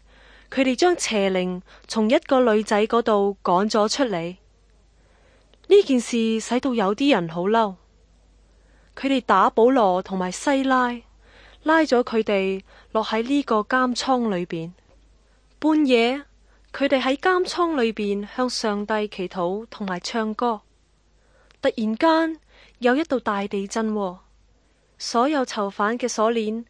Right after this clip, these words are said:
都跌咗落嚟，啲門仲打開咗添。嗰個獄卒以為所有嘅犯人都走晒，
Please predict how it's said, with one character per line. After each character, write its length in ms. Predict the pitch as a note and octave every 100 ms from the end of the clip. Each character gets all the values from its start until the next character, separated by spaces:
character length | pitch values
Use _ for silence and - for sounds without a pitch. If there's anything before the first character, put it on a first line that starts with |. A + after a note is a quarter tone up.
| _ -
都 100 | -
跌 180 | E4 B3+
咗 240 | A3 G#3+ G#3+
落 220 | A#3+ G3
嚟， 280 | E3+ D#3+ F#3 _ _ _ _ _ _ _ _ _
啲 180 | - E4+
門 460 | D4 G#3 G3 G3 G3 _ _
仲 240 | - A3+ A3+
打 240 | G3+ G#3
開 220 | A#3+ D4+
咗 180 | C#4 A3
添。 360 | - D4 A#3+ G3+ _ _ _ _ _ _ _ _ _ _ _ _
嗰 120 | C#4
個 140 | E4+ D#4
獄 100 | B3+
卒 300 | - E4+ E4 - _ _ _
以 100 | B3+
為 160 | C4 G#3
所 320 | - A3+ A#3
有 160 | E4 C#4
嘅 140 | C4
犯 320 | - G#3+ G3+
人 240 | G3+ F3+ F#3
都 160 | C4
走 240 | C4+ G3+ A3
晒， 380 | A3+ G3+ G#3+